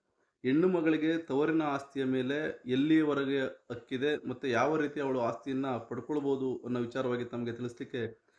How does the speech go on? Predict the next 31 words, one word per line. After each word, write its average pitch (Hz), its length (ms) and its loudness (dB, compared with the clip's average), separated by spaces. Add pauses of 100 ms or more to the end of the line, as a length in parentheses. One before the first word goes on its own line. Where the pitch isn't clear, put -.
(200)
ಬಯಸ್ತಾ 127 340 2
ಇದ್ದೀನಿ. 123 220 2 (480)
ಪ್ರಥಮ 156 320 0
ಬಾರಿಗೆ 165 320 2 (160)
ನಮ್ಮ 139 160 0 (120)
ಚಾನಲ್ನ 147 480 0
ವೀಕ್ಷಿಸ್ತಾ 131 320 -4
ಇರುವಂಥ 131 240 -6
ವೀಕ್ಷಕರಾಗಿದ್ರೆ, 123 720 -4 (460)
ಈಗಲೇ 156 300 4
ನಮ್ಮ 139 180 0
ಚಾನಲ್ಗೆ 131 320 0
ಸಬ್ಸ್ಕ್ರೈಬ್ 139 460 -6
ಆಗಿ, 131 240 -2 (180)
ಈ 117 100 -4
ವಿಡಿಯೋನ 139 360 0
ಕೊನೆವರೆಗೂ 135 500 0
ನೋಡಿ, 131 200 0 (160)
ಮತ್ತು 120 180 -6 (120)
ಎಲ್ರಿಗೂ 143 360 0
ಈ 127 80 0
ವಿಡಿಯೋನ 131 360 0
ಶೇರ್ 127 220 -6
ಮಾಡಿ 123 140 -2
ಅಂತ 113 140 -4
ಹೇಳ್ತಾ 117 300 -4 (480)
ಇಂದಿನ 156 320 2
ಸಂಚಿಕೆಯನ್ನ 127 500 -2 (260)
ಪ್ರಾರಂಭ 123 400 -2
ಮಾಡ್ತಾ 117 240 -2
ಇದ್ದೀನಿ. 135 180 -2